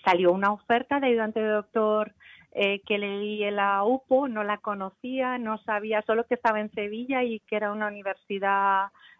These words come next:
eh, de las nuevas. Y nada, sin saber más, me enrolé, eché la, la plaza y, bueno, aquí estoy. Ahora soy profe titular,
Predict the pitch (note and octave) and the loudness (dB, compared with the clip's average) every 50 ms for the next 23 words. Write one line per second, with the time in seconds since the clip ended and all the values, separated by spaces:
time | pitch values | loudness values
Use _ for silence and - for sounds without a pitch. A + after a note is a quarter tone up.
0 | _ - G3+ G3 G3 F3+ F#3+ G3+ F#3+ F#3+ F#3 - - G3+ G#3 A3+ A#3+ C4 C4 C#4 | _ 0 0 0 0 0 0 0 2 2 0 0 -2 -2 0 0 2 2 2 2
1 | D#4+ G4 A4 _ _ _ - - - - - _ _ - A#3 A3 A3 G#3+ G3+ G3 | 0 0 -2 _ _ _ -20 -20 -20 -20 -20 _ _ -6 -4 -4 -2 0 0 0
2 | F#3+ F3+ F3+ F3 F3 F3 F3 F#3 - - A3+ G3+ G3+ G3 - - G3 F#3+ F#3 G3+ | 2 4 2 2 2 2 -2 -4 -6 -6 -6 -6 -6 -4 -2 0 0 2 2 0
3 | G#3+ A3 A3+ A3 A3+ C4 D#4+ F4+ F4 - A3+ G#3 G3+ G3 G3 F#3 - F#3+ F#3+ F#3+ | -2 -2 -2 0 0 0 0 -2 -4 -10 -10 -8 -6 -6 -6 -6 -4 -4 -2 -2
4 | F#3 G3+ A3+ B3 C#4 D4+ D#4 D#4 C#4+ - - G#3 G3+ - _ - G#3+ G3+ G3+ G3+ | -2 -2 -2 -2 0 0 0 0 -2 -4 -6 -10 -10 -12 _ -12 -10 -10 -8 -8
5 | G3+ G3+ G3+ G3 G3 F#3+ F#3+ F#3+ F#3+ F#3+ F#3+ F#3 - G#3 G#3 G3+ - - G#3 G3+ | -8 -6 -4 -4 -4 -2 -2 -4 -4 -4 -4 -6 -4 -2 -2 -2 -2 -2 -2 -4
6 | A3 - _ C#4 D4+ E4+ F4+ E4 - _ A3 A3 G3 G3 G3 G3 F#3 F3+ F3 F3 | -4 -2 _ 0 2 2 2 0 0 _ -8 -6 -2 -2 -2 0 0 0 -2 -2
7 | - _ _ - - - E3+ E3+ - - F#3 F3 F3 F3 - - F3 F3 F3 E3+ | -4 _ _ -20 -6 -4 -4 -4 -2 0 0 0 0 0 0 0 0 0 0 -4
8 | F#3 _ _ _ - E3+ F#3+ F#3+ G3+ G3+ G3+ _ G#3+ G#3 G#3 G#3 G#3 G#3+ G#3 G#3 | -10 _ _ _ -2 -2 -2 -2 -4 -6 -6 _ -4 -4 -4 -4 -6 -6 -6 -6
9 | G#3 - - G#3+ G#3+ G#3 - - G3+ G3+ - G3+ - A3 A3 A#3 B3 D#4 | -6 -4 0 0 0 0 0 -2 -4 -4 -6 -8 -4 2 4 6 6 6